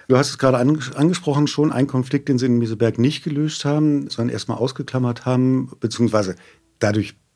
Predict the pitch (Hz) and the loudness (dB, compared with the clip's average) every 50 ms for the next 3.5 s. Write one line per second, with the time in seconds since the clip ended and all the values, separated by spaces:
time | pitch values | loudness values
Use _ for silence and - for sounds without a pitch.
0 | _ - - 104 - - - - 117 110 - 104 95 92 - - 127 147 127 110 | _ -4 -2 -2 -2 -2 -4 -4 -4 -2 -2 -2 -2 -2 2 4 4 4 4 2
1 | - - - 107 - - - 98 - - 110 104 104 - - 101 107 110 - 127 | 0 -2 -4 -4 -4 -4 -6 -6 -4 -4 -2 -2 -2 -2 -2 -4 -4 -2 -2 0
2 | 123 117 123 120 117 98 95 95 - - - 110 101 104 98 101 - 117 107 104 | 0 2 2 2 0 -2 -6 -10 -10 -10 -10 -6 -6 -6 -6 -4 -2 -2 -2 0
3 | 92 107 104 90 101 110 117 117 107 | 0 -2 -2 0 2 2 2 2 2